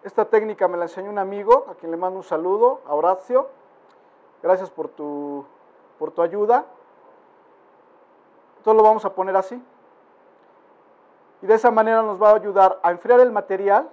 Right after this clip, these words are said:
va a absorber algo de calor, no se va a calentar tanto el material y vamos a poder soldar de manera continua.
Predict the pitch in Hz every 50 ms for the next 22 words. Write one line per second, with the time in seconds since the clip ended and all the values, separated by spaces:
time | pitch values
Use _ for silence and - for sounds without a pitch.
0 | _ _ _ 180 202 208 - - 214 190 185 190 190 190 196 196 196 196 180 180
1 | 190 180 185 202 233 277 - - - _ _ _ _ _ _ _ _ _ _ _
2 | _ _ _ _ _ _ _ _ _ _ _ _ _ _ _ _ _ - 180 196
3 | - 220 208 202 208 208 202 180 180 175 202 196 190 - 196 196 - 220 196 196
4 | 196 202 214 202 208 202 202 214 208 - 196 180 180 185 190 - 196 180 - 165
5 | 160 165 175 175 - 185 165 160 175 175 175 170 156 151 151 160 156 170 165 185
6 | 185 185 - 233 233 214 185 165